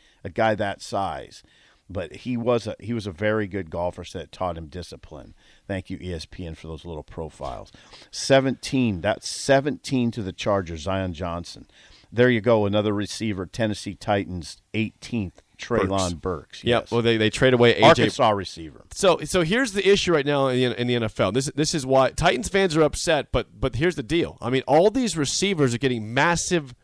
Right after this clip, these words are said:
Speaker 2: contracts. Look at all the names that moved this offseason. Tyreek Hill getting thirty mil a year. Davante Adams getting twenty-eight mil a year.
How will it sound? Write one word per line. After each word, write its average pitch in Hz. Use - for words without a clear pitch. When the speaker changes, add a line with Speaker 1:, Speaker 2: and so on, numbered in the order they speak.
Speaker 2:
contracts. 160
Look 190
at 220
all 190
the 190
names 175
that 143
moved 151
this 127
offseason. 104
Tyreek 156
Hill 123
getting 143
thirty 165
mil 156
a 139
year. 131
Davante 160
Adams 143
getting 120
twenty-eight 160
mil 143
a 127
year. 123